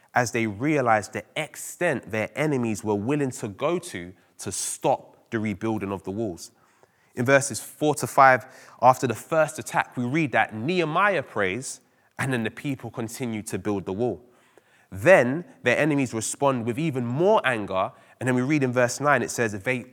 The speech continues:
all pray, set a guard, and continue building the wall." Then their enemies say, "That's it, we're going to kill them."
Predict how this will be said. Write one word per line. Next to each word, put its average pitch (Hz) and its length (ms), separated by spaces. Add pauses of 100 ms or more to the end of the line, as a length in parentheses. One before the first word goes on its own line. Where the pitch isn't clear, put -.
(120)
all 247 240
pray, 101 440 (540)
set - 340
a 107 120
guard, 92 400 (340)
and 107 220
continue 110 520
building 98 380
the 95 60
wall." 95 320 (600)
Then 131 520
their 127 200
enemies 131 480 (140)
say, 117 280
"That's - 340
it, - 160 (400)
we're 139 100
going 147 220
to - 120
kill 226 460
them." 95 300